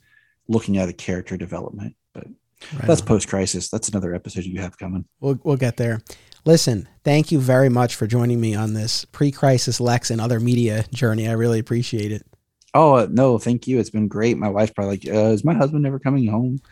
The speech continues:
Speaker 1: And she's in the other room. She's like, "Wha-, what's he doing in there? What are they talking about for all this time?"
Speaker 2: <laughs>
Speaker 1: Nah, she, she knows. She's like, she knows how it is. She's like, <sighs> Ah, so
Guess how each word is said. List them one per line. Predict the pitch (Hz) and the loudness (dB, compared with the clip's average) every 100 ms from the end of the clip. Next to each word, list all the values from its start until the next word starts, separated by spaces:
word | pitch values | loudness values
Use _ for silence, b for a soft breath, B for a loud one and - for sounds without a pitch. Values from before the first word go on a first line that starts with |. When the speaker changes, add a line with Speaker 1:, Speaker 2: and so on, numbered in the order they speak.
| B B B B | B B B B
Speaker 1:
And | 98 113 | 0 0
she's | 90 127 131 | 2 2 6
in | 120 | 6
the | |
other | 113 104 | 6 4
room. | 98 110 | 2 0
She's | 110 117 | 0 -4
like, | 110 | -6
"Wha-, | 131 117 - | -6 -8 -6
what's | 147 | -4
he | 190 | 0
doing | 190 220 | 2 4
in | 127 | 4
there? | 95 | 4
What | 180 | 6
are | |
they | 294 | 6
talking | - 170 - 170 | 4 0 2 2
about | 120 110 92 | 4 2 2
for | 107 | -2
all | 92 | -2
this | 87 | -8
time?" | - 101 139 _ | -4 -4 -4 _
Speaker 2:
<laughs> | 190 - - 208 | -4 -4 -2 -2
Speaker 1:
Nah, | 98 98 98 | 0 0 0
she, | - 135 - | 2 2 2
she | - 127 | 2 2
knows. | 85 90 - - | 2 -6 -6 -4
She's | 123 104 | -2 0
like, | 95 90 | -2 -4
she | - 175 | -4 2
knows | 139 101 | 4 2
how | 101 | -4
it | 87 | -10
is. | 90 92 - b b b b _ | -10 -12 -14 b b b b _
She's | - 107 | -8 -6
like, | 98 - | -6 -6
<sighs> | |
Ah, | B B B B B B B B _ _ _ | B B B B B B B B _ _ _
so | - 92 - | -12 -12 -12